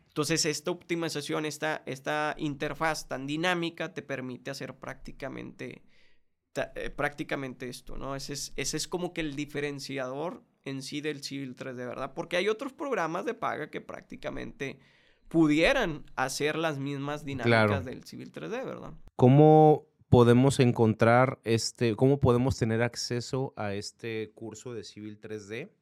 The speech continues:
Speaker 2: ¿Y cómo, cómo está, pues, dividido para las personas que estén interesadas en, pues, en conocer más, ¿no? de, de este proyecto.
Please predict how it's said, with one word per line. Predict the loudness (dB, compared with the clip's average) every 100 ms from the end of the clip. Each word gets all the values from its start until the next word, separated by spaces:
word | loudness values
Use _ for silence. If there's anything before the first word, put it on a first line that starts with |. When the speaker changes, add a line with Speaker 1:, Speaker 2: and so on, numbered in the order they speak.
| _ _ _
Speaker 2:
¿Y | -16 -8
cómo, | -6 -4 -6 -10 -14
cómo | -10 -6 -6 -4 -4 -4 -6
está, | -8 -8 -6 -2 -2 -4 -8 -14 _ _
pues, | -12 -8
dividido | -8 -6 -6 -6 -8
para | -8 -8 -6
las | -8 -12
personas | -16 -12 -10 -10
que | -12 -12 -14 _ _ -18 -16
estén | -6 -6
interesadas | -4 -6 -8 -8 -8 -8 -10 -10
en, | -12 -14 -18 _ _ _
pues, | -18 -16
en | -12
conocer | -10 -10 -6 -6
más, | -4 -4 -6
¿no? | -10 -10
de, | -12 -16
de | -16 -12 -10
este | -10 -10 -10 -10
proyecto. | -10 -10 -10 -12 _